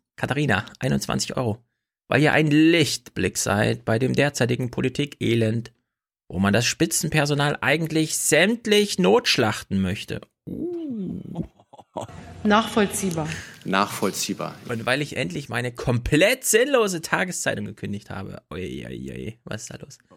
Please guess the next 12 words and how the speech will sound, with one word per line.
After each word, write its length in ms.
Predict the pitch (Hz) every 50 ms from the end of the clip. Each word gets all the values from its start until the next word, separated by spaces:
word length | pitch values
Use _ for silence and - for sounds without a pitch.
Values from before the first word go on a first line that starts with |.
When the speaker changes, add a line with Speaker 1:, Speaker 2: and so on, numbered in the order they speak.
| _ _ _ _ _ _ _ _ _ _ _ _ -
Speaker 1:
P 100 | - -
S, 240 | - 120 135 - -
ich 120 | - 120 -
übernehme 640 | - 117 123 123 135 143 143 120 113 117 117 117 120
mal 280 | 120 104 104 104 104
den 220 | 104 107 107 104 -
PayPal-Beitrag 1000 | - 131 135 151 - - 117 110 110 110 101 101 101 104 - - 98 101 101 -
von 240 | - - 98 101 -
ein 240 | - 104 104 107 107
Euro, 520 | - 123 135 156 156 170 196 202 - - -
also 420 | 98 95 95 101 101 - 98 101
zwanzig. 800 | 101 - - - - 92 120 117 - - - 82 - - - -